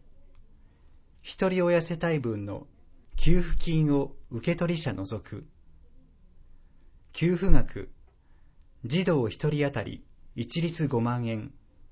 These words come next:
一、対象、一、令和四年四月分の児童手当、または特別児童扶養手当の支給を受けている方であって、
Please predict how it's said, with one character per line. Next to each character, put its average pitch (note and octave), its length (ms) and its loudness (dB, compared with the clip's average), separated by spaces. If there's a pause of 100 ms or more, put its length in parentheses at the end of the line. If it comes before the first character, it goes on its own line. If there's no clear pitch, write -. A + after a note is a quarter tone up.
(1080)
一、 C3+ 460 -6 (560)
対 D#3 240 6
象、 C#3+ 540 -2 (720)
一、 C#3 500 -6 (680)
令 F3 280 2
和 B2 120 0
四 A2 160 -6
年 A2 360 -6
四 - 240 -2
月 E3 260 -2
分 D#3+ 220 0
の D#3 120 2
児 C3 160 -2
童 D#3 180 2
手 D#3 140 -4 (120)
当、 - 240 -10 (240)
ま A#2+ 160 -4
た E3 140 -2
は A2 220 -4 (260)
特 C3 240 -2
別 F3+ 260 -4
児 D#3+ 140 -4
童 D#3+ 200 2
扶 D#3 120 2
養 D#3 200 8
手 D#3 200 -2
当 B2+ 120 -6
の G#2 120 -8
支 - 160 -8
給 C#3+ 240 0
を C#3 140 2
受 C#3+ 180 -4
け - 20 -6
て B2 100 -6
い G#2 80 -10
る G#2 100 -10
方 A2+ 260 -6
で G#2 140 -6
あ G2+ 40 -10
っ - 40 -12
て、 - 340 -14